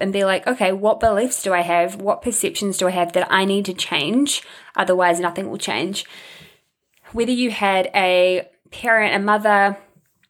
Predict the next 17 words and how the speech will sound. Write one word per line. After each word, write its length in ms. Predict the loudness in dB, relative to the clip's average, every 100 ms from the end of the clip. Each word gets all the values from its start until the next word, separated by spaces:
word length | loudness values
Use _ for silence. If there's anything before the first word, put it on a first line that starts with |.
| _ -12 -8 -2
who 460 | 2 2 2 0 0
congratulated 880 | -2 2 2 2 2 2 2 -2
all 220 | -2 -2
of 100 | -2
the 60 | -4
women 260 | -2 2 4
around 320 | 4 2 0
you 80 | -2
when 120 | 0
they 100 | 0
were 100 | 0
looking 260 | -2 -4
skinny, 380 | -4 -2 0 2
when 160 | 0 0
they 100 | 0
lost 300 | -2 -4 0
weight, 320 | 2 2 0